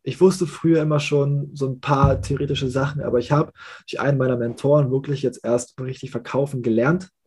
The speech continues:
Und das hat mir jetzt schon wieder so viele Türen geöffnet, dass ich jetzt als Werkstudent schon echt gut verdiene, äh, im Vergleich zu normalen Werkstudenten. Und das wäre nicht möglich gewesen, hätte ich nicht,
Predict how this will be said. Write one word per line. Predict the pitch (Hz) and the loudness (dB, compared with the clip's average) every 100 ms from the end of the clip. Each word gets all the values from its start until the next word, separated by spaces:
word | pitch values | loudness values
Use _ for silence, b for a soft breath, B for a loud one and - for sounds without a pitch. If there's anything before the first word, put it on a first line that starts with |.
| B B B B B B B - | B B B B B B B 2
Und | 147 139 | 4 4
das | 147 | 4
hat | 156 147 | 2 6
mir | 156 | 6
jetzt | 170 | 6
schon | 151 | 4
wieder | 143 | 2
so | 135 | 2
viele | 175 160 143 | 4 4 2
Türen | - 190 214 175 | -4 0 2 4
geöffnet, | 123 127 - 165 170 | 2 2 0 -6 -2
dass | 127 123 | -2 0
ich | 139 131 - b b b | 0 -2 -8 b b b
jetzt | - 139 147 - - _ _ _ _ _ _ | 2 4 4 -2 -10 _ _ _ _ _ _
als | 147 143 | 0 4
Werkstudent | 160 185 - 139 123 147 170 - | 6 6 4 4 6 6 6 -2
schon | - 151 | -4 2
echt | 180 196 | 4 4
gut | - 220 | 2 4
verdiene, | 175 214 139 156 147 254 220 - | 6 6 6 4 0 -8 -8 -2
äh, | 156 | 0
im | 151 | 2
Vergleich | 147 143 143 147 | 2 2 2 2
zu | - 147 147 | 0 0 2
normalen | 151 170 170 123 | 4 6 6 4
Werkstudenten. | 127 - 131 127 165 - B B 156 156 139 | -2 -2 -4 -2 -6 -8 B B -14 -12 0
Und | - 147 147 147 | 8 10 10 6
das | 151 147 139 | 6 4 6
wäre | 147 | 4
nicht | 147 | 4
möglich | 160 147 | 0 0
gewesen, | 131 139 147 147 | -2 -2 -2 -4
hätte | 123 151 | -4 -4
ich | 147 | -2
nicht, | 147 151 - | 0 -2 -4